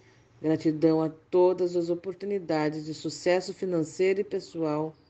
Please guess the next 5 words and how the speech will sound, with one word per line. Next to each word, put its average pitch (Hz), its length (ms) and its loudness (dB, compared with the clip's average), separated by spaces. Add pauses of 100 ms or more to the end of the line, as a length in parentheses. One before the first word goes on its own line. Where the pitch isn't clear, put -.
(360)
que - 100 0
recebo, 151 720 2 (500)
identifico 190 1160 0 (180)
e 190 160 -6
aceito. 127 640 -6